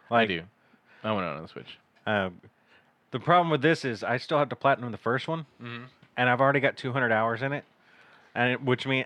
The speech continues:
Speaker 2: and I need about an, another hundred to platinum this. And then I'm gonna have to play that one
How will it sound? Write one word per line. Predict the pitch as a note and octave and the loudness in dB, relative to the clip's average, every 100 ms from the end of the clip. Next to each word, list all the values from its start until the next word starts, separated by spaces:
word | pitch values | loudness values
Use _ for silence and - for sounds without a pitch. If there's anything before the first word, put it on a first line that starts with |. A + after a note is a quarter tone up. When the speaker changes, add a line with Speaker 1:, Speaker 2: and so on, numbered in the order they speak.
| - | -2
Speaker 2:
and | B2 | 2
I | A#2+ | 2
need | C3 B2 | 2 0
about | A2+ A#2 | 2 0
an, | A#2 F#2+ | -2 -12
another | A#2+ A#2+ A2+ | -6 -4 -4
hundred | F#2+ A#2+ G#2+ D#2+ - - | -6 -6 -8 -12 -16 -16
to | - G#2 | -10 -6
platinum | - A#2 F#2 F2 | 0 0 0 -6
this. | E2+ E2+ - - _ _ _ _ _ - - | -10 -12 -16 -20 _ _ _ _ _ -20 -8
And | A2+ A#2+ | -2 2
then | B2 A#2+ A#2 _ _ - | 2 2 -2 _ _ -8
I'm | A#2 | -6
gonna | A2+ | 0
have | C3+ C#3 | 0 0
to | - | -2
play | - B2 | 0 4
that | B2 A2+ | 4 2
one | G2 F2+ | -2 -6